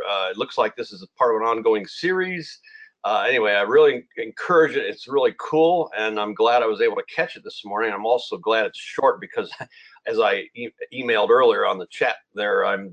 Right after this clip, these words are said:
doing this national global radio show, which we've done fifty-seven of them. We've done it for over a year now. It's called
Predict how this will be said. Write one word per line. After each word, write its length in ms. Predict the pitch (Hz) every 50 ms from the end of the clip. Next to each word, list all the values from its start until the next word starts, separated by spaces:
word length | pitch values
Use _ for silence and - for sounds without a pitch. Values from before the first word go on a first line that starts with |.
| 82
doing 240 | 85 113 117 117 110
this 240 | 101 92 - - 98
national 420 | 104 104 107 113 110 - 110 98
global 280 | 92 101 113 113 98 92
radio 400 | 98 135 370 381 - 110 95 92
show, 300 | - - - 95 87 90
which 140 | 92 92 - -
we've 140 | - 98 90
done 260 | 87 110 110 104 101 95
fifty-seven 720 | - - - - _ 151 135 - - - - 170 160 123 98
of 100 | 90 90
them. 80 | 90
We've 180 | 90 95 92 90
done 140 | - 120 120
it 120 | 107 -
for 140 | - 110 110
over 140 | 120 127 120
a 60 | 120
year 120 | 131 135 120
now. 120 | 104 92
It's 100 | 90 -
called 260 | - - 107 98 -